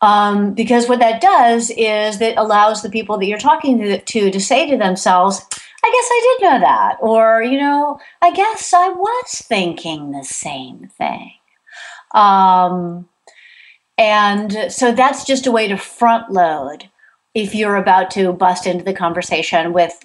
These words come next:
kind of knowing everything. The other thing that you can do is, is if, as you pause, um, as you're moving through it,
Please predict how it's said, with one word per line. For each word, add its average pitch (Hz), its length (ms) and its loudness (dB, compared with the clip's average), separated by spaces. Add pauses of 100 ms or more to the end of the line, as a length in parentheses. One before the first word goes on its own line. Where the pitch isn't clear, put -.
kind 170 180 0
of 160 100 -8
knowing 156 380 0
everything. 170 600 -2 (400)
The 262 100 4
other 262 160 2
thing 349 180 2
that 330 100 0
you 262 120 -2
can 254 200 2
do 214 400 -2
is, 208 440 -6
is 202 220 -6
if, 202 320 -8
as 208 240 0
you 208 140 -2
pause, 208 680 2
um, 190 440 0
as 196 180 -2
you're 214 100 -4
moving 220 380 0
through 294 280 2
it, 151 320 0